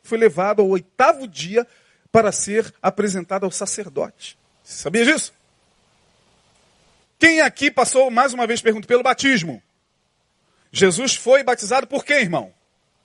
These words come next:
Fale alto. João Batista. E João Batista, o primo dele, quando o viu, disse, "Ah,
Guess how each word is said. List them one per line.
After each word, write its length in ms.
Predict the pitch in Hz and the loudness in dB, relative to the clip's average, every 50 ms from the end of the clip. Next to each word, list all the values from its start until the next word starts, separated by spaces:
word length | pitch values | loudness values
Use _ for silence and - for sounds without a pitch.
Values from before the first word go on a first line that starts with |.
| _ _ _ _ _ _ _ _ - | _ _ _ _ _ _ _ _ 0
Fale 200 | 185 233 285 269 | 0 2 4 4
alto. 400 | 269 233 160 131 _ - 104 - _ _ _ _ _ _ _ _ _ _ _ _ _ _ _ | 4 4 2 2 _ -20 -20 -20 _ _ _ _ _ _ _ _ _ _ _ _ _ _ _
João 640 | 127 127 175 233 233 226 214 220 254 277 285 294 269 208 | -8 -6 -2 0 0 2 2 2 4 4 2 2 0 -10
Batista. 1080 | 208 - 156 233 269 - _ _ - - 226 262 277 - - - - 151 135 113 - _ _ _ _ _ _ _ | -8 0 2 2 2 2 _ _ -14 -14 -12 -10 -10 -10 -12 -12 -8 -8 -8 -8 -8 _ _ _ _ _ _ _
E 120 | - 214 220 | -4 -2 -2
João 240 | 165 214 233 262 233 | 0 -2 -4 2 4
Batista, 580 | 240 196 - - 254 262 - - 254 214 - _ _ - | 2 2 2 -2 -12 -10 0 2 2 2 2 _ _ -8
o 100 | 214 196 | -8 -8
primo 400 | - - 254 254 277 262 247 208 | -6 -6 -4 -4 -4 -4 -4 -2
dele, 420 | 156 175 226 247 247 233 226 196 _ _ _ _ _ | 0 2 2 2 0 0 -4 -8 _ _ _ _ _
quando 420 | - 226 240 247 214 240 220 165 _ _ _ _ _ - | 0 0 2 2 -2 -2 -4 -4 _ _ _ _ _ -2
o 140 | 220 220 190 | 0 0 0
viu, 300 | 135 139 202 226 233 208 | 0 0 -2 -2 -2 -2
disse, 420 | 147 180 208 - - 214 175 - - - _ - | -2 -2 -2 -2 -2 -4 -6 -10 -10 -20 _ 0
"Ah, 260 | 190 208 185 165 143 | 0 0 0 0 -4